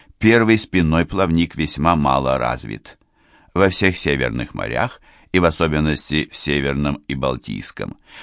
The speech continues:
водятся пиногоры, и, должно думать, в очень большом количестве, потому что размножение их необычайно быстрое, однако, благодаря своему особенному образу жизни, пиногор ловится редко.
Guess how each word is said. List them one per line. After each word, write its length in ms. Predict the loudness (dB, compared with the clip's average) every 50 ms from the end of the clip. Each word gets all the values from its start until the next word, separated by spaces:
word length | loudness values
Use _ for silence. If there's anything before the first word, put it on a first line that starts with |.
| -6 0
водятся 600 | 2 2 4 4 2 0 0 0 0 0 0 0
пиногоры, 920 | 0 0 2 2 4 4 2 2 2 0 0 0 0 -2 -6 -8 -10 -12 _ _ _ _ _ _ _ _ _ _ _ _ _
и, 120 | 2 2 4
должно 540 | 6 6 6 6 6 4 2 0 0 0
думать, 560 | 2 2 2 2 2 2 0 -2 -4 -8 -14 -4
в 80 | 0 0
очень 280 | 0 2 2 2 2 2
большом 340 | 0 0 -2 -2 -4 -2
количестве, 760 | -2 -2 -2 -2 -4 -4 -6 -8 -10 -8 -6 -4 -4 -4 -4 -8 -14 -20 -12 -4
потому 300 | -2 0 2 4 4 2
что 160 | 2 2 2 2
размножение 800 | 2 2 2 2 2 2 2 2 0 0 0 0 0 0 0 0
их 120 | -2 -2
необычайно 760 | -4 -4 -2 -2 -4 -6 -8 -8 -8 -8 -6 -4 -4 -4 -4 -2
быстрое, 640 | -2 -2 -2 -4 -4 -4 -2 2 2 2 2 0 -4 -14 -20 -10 -2
однако, 560 | 0 0 2 2 2 0 0 0 2 0 0
благодаря 580 | 2 2 0 0 0 0 0 2 2 2 0 -2
своему 380 | -2 -2 -2 0 2 2 2
особенному 680 | 2 2 0 -2 -4 -2 0 2 2 2 2 2 0
образу 480 | 0 0 -2 0 0 0 0 0 -2 -2
жизни, 540 | -2 -2 -2 -2 -2 -2 -2 -4 -4 -6 _ _ _ _ _ _
пиногор 640 | -2 0 2 0 0 0 2 2 2 2 2 -2 -6 _ _ -2
ловится 640 | 0 2 4 4 4 4 2 -2 -4 -6 -6 -4 -4
редко. 480 | -4 -6 -8 -10 -10 -8 -6 -6 -6